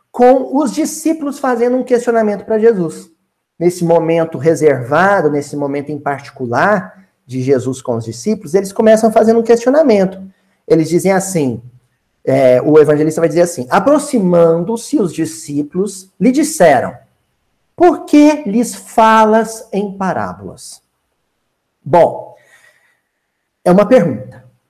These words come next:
"Mestre, por que que o senhor falou pra multidão em parábolas?" Eu tenho a impressão, e agora é, é, é intuitivo,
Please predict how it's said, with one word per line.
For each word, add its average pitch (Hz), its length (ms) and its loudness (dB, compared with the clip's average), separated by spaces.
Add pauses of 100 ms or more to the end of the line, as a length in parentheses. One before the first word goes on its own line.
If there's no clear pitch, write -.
(120)
"Mestre, - 600 0 (520)
por 330 320 2
que 349 340 4
que 370 160 -2
o 320 60 0
senhor 180 680 0
falou 196 960 2
pra 147 140 -2
multidão 147 840 -2
em 196 120 -10
parábolas?" 131 800 -12 (1200)
Eu 381 400 -2
tenho 269 320 2
a 208 40 2
impressão, 170 880 0
e 123 60 -4
agora 127 360 2
é, - 320 -8
é, - 160 -12 (100)
é 127 60 -6
intuitivo, 123 880 -6